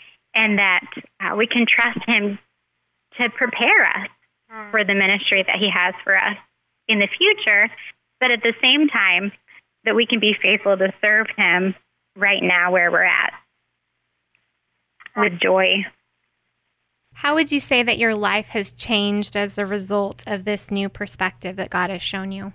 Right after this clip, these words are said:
Speaker 3: to serve right where you're at?
Speaker 1: I have seen so many times where I've had to trust the Lord with, uh, circumstances very close to my heart, um,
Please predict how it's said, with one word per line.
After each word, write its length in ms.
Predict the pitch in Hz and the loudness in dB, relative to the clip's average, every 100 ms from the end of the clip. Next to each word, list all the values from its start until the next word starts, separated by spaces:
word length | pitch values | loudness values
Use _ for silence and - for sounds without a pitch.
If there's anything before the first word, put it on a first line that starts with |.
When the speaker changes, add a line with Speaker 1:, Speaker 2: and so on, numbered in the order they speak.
| - | -14
Speaker 3:
to 120 | 208 | -10
serve 380 | - 208 196 185 | -2 0 0 0
right 180 | 185 185 | 0 0
where 120 | 185 | -4
you're 200 | 180 180 | -4 -8
at? 240 | 190 - - - _ _ _ _ _ _ _ | -8 -10 -12 -18 _ _ _ _ _ _ _
Speaker 1:
I 160 | - 247 | 0 0
have 180 | 233 226 - | 2 -2 0
seen 300 | 226 208 202 | 2 2 0
so 160 | 214 | 0
many 260 | 214 220 226 | 2 2 2
times 500 | - 208 190 190 - - _ _ _ _ _ _ _ | 0 0 0 0 -2 -6 _ _ _ _ _ _ _
where 640 | 208 202 190 185 180 185 _ _ _ _ _ _ _ _ - | 0 2 4 4 2 0 _ _ _ _ _ _ _ _ -6
I've 180 | 208 214 | -2 0
had 280 | - 190 185 | 0 -2 -2
to 120 | 185 | -4
trust 340 | - 185 196 - | -2 -4 -4 -2
the 120 | 214 | 0
Lord 440 | 202 202 202 202 208 - _ _ _ _ _ _ _ _ | 2 2 2 2 0 -8 _ _ _ _ _ _ _ _
with, 380 | 208 208 190 185 - - _ _ _ - | -2 2 2 0 -6 -20 _ _ _ -18
uh, 220 | 190 185 - _ - | -14 -14 -16 _ -4
circumstances 800 | 226 233 214 - 196 190 190 185 185 _ - | -4 -4 -6 -2 -2 0 -2 -4 -12 _ -2
very 280 | 202 190 170 - | 0 2 0 0
close 180 | 190 190 | 0 0
to 80 | - | -2
my 160 | 208 196 190 | 0 0 0
heart, 380 | 196 196 233 - _ _ 247 233 220 - | 0 2 0 -4 _ _ _ -20 _ -6
um, 360 | 202 175 175 | -2 0 -2